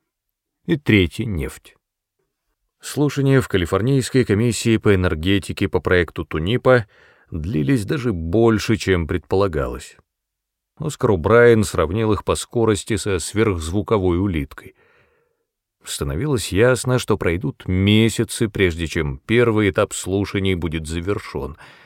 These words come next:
А уж последующие стадии растянутся на годы.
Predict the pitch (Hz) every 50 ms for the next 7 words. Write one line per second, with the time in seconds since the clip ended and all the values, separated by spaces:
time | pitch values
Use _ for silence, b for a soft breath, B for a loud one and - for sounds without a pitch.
0 | B B B B B B B B B _ _ _ _ _ - 165 151 - - -
1 | 104 - - - 87 92 120 131 120 127 123 113 - - 123 117 101 - - 120
2 | 117 113 113 107 120 120 117 123 120 - - - 98 87 82 82 80 - - -
3 | 95 90 95 101 95 85 78 76 65 - - - -